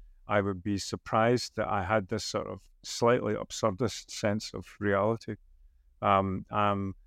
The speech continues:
but I think the eighteen-year-old would rec-, would recognise, uh, the kind of the idealistic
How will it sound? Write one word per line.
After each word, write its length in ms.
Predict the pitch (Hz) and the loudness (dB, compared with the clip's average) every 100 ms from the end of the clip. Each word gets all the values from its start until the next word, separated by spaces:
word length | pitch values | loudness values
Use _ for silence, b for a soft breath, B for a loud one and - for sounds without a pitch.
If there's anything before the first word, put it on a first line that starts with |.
| - _ | -20 _
but 120 | 113 | 0
I 80 | 113 | 0
think 240 | 101 117 107 | 2 0 0
the 160 | 113 | 0
eighteen-year-old 580 | 110 120 107 101 98 95 | 0 2 2 2 0 -2
would 140 | 98 | -4
rec-, 260 | 92 98 120 | 0 0 0
would 200 | - 98 | -4 -4
recognise, 840 | 95 104 - 98 98 98 92 87 - | 2 2 2 -2 0 2 2 -2 -10
uh, 360 | 107 98 95 98 | -2 0 2 0
the 180 | 107 - - | -4 -6 -4
kind 160 | 104 | -2
of 80 | 98 | 0
the 140 | 101 | 2
idealistic 640 | 98 98 95 92 95 - 104 | 2 2 2 2 0 -4 -8